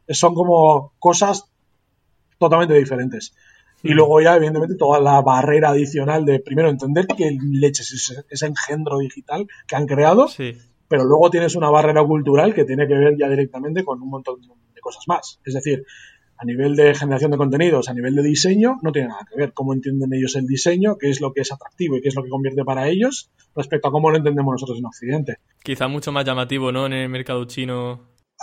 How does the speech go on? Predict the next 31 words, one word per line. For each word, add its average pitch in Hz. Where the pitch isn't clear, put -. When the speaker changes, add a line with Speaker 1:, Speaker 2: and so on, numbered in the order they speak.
Speaker 1:
El 131
diseño 143
brilla 175
por 165
su 156
ausencia. 156
Los 135
chinos 160
son 180
los 160
primeros 175
de 156
mejor 143
hecho 170
que 156
perfecto. -
O -
sea, 160
<laughs> -
eso 151
sí 147
que 147
no 147
tiene 156
nada 139
que 123
ver. 151
Y 147
Speaker 2:
Sí. 139
Speaker 1:
luego, 147
el... 135